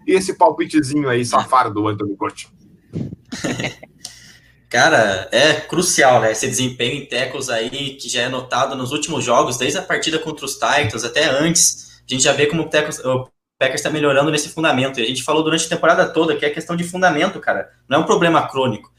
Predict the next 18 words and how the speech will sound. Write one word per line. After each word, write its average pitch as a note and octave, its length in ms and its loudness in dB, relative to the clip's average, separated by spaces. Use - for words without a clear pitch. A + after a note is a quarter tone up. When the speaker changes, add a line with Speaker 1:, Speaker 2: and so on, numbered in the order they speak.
Speaker 2:
É B2 100 -4
problema D3 300 0
de D3+ 140 -6
treinamento, D3 640 0
é - 20 -4
problema C3+ 460 -4
de A#2+ 380 -4
concentração, C3+ 840 -2
tudo F3 160 4
isso F3 180 2
tá F3+ 80 0
envolvido. E3+ 480 0
E C#3+ 420 0
cresce, D3+ 420 0
e C#3+ 120 0
a C#3 40 2
gente D3 260 -4
melhora C#3+ 380 2